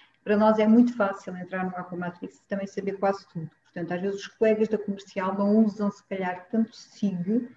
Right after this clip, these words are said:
como usariam de outras empresas, mas é porque o Aquamatrix nasceu aqui. E até eu própria, eu entro, eu, quando, eu conheci primeiro o Aquamatrix que o sig,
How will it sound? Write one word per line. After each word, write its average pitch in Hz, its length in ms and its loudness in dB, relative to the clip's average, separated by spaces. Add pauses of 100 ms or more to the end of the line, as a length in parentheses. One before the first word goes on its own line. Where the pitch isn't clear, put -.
(340)
como 220 160 4
usariam 220 400 4
de 220 80 2
outras 226 320 2
empresas, 170 480 -6
mas 190 160 -8
é 202 100 0
porque - 220 -12
o 214 80 0
Aquamatrix 208 600 -2
nasceu 208 240 -2
aqui. 185 320 -8 (520)
E 185 140 -2
até 196 160 6
eu 240 140 10
própria, 190 440 4 (140)
eu 196 160 2
entro, 208 340 0 (280)
eu, 190 100 -6
quando, 185 320 -8
eu 185 80 -2
conheci 202 320 -2
primeiro 190 360 0
o - 20 2
Aquamatrix 185 640 -6
que - 140 -20
o - 20 -14
sig, 208 360 -4